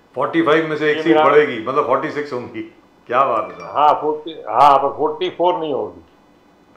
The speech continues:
Speaker 1: क्या बात है
Speaker 2: और
Speaker 1: साहब।
Speaker 2: आज तो अमित, आज अमित शाह जी बम्बई आ गए हैं।
Speaker 1: जी।
Speaker 2: और अमित शाह जी हमारे गुजरात का गौरव तो है ही, पर साथ में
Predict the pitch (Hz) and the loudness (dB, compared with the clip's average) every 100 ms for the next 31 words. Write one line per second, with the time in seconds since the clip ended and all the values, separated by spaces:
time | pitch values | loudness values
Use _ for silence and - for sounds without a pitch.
0 | - 131 143 113 113 143 147 175 - 190 | -8 0 0 0 0 0 2 2 2 2
1 | 156 190 - - _ - 147 165 151 143 | 2 -2 -12 -20 _ 0 2 2 -2 -2
2 | 170 - 170 165 165 175 175 170 139 135 | -8 0 4 4 2 -4 -4 -6 -4 -4
3 | 139 156 139 143 151 160 160 165 165 - | 0 2 4 4 2 0 0 -2 -4 -6
4 | 135 143 113 - - _ - 123 147 160 | -4 -2 -4 -12 -20 _ -4 4 6 6
5 | 160 - - - - 123 147 156 - 156 | 2 -6 -18 -20 -10 -6 -6 -4 4 6
6 | 151 160 160 - - - _ 117 139 151 | 6 2 -2 -4 -14 -20 _ 2 6 6
7 | 151 127 143 151 156 160 139 139 147 156 | 4 0 4 4 6 4 4 4 6 4
8 | 151 156 120 160 165 117 - _ _ 143 | 4 2 6 6 4 0 -8 _ _ -6
9 | - 139 147 147 170 139 117 | 0 6 6 6 6 6 4